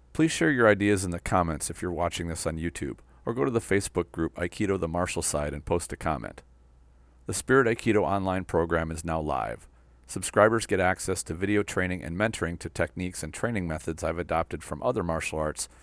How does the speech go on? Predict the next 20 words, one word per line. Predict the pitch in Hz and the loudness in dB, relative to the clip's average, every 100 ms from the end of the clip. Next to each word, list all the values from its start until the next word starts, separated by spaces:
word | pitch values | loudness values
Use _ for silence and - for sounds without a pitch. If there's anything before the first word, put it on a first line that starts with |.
| - - | -20 -12
to | 113 | -2
make | 107 101 | -2 0
my | 92 85 87 | 0 0 -2
Aikido | - 85 | -2 -2
more | 80 73 | -4 -6
practical. | - 87 80 - - - _ - _ _ _ - | -2 -2 -2 -8 -14 -16 _ -20 _ _ _ -4
There's | 101 117 | 0 2
a | |
link | 113 123 | 0 0
in | 113 | -2
the | 101 | -2
description | 87 - 90 - 80 | -2 -2 -2 -4 -4
section. | - 67 - - - _ _ - | -2 -4 -6 -12 -20 _ _ -4
I | 85 | 0
invite | 85 87 98 | 2 2 2
you | |
to | 87 | -2
check | - 78 85 | 0 -2 0
it | |
out. | 71 - | -4 -6